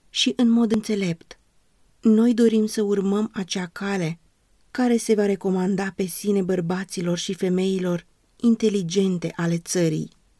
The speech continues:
Mari cantități de lapte și zahăr, mâncate împreună,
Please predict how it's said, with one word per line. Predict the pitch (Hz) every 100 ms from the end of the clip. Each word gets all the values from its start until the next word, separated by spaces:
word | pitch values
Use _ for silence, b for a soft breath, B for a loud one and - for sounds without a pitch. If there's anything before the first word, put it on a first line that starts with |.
| _ _ _
Mari | - 208 208 226
cantități | - 240 220 185 208 196 -
de | 180
lapte | 180 175 - 185
și | -
zahăr, | 170 185 180 170 180 175 - _ _ _ _ _ _
mâncate | - 202 185 202 220 226 -
împreună, | 190 175 180 185 190 165